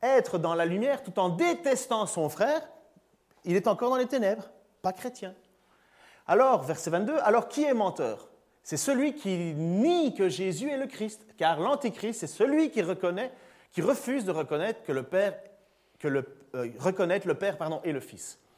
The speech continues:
Donc de nouveau, pas chrétien. Moi, je ne crois pas en Jésus, ben ça, bon, ça c'est une évidence, ok ?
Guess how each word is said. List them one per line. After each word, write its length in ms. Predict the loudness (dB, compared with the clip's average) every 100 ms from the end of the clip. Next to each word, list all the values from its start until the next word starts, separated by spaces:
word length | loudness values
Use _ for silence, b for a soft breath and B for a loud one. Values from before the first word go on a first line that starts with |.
| b b -10
Donc 140 | -6
de 80 | 0
nouveau, 460 | 0 2 2 0 B B B B _
pas 140 | 0 0
chrétien. 500 | 0 -4 -4 -8 -8 B -6
Moi, 100 | -4
je 140 | -2
ne 140 | -2 -4
crois 200 | -10 -16
pas 120 | -12
en 120 | -12
Jésus, 380 | -10 -10 -10 -10
ben 120 | -10
ça, 200 | -8 -8
bon, 200 | -8 -10
ça 120 | -12 -14
c'est 220 | -12 -8
une 100 | -8
évidence, 400 | -8 -10 -16 -16
ok ? 180 | -14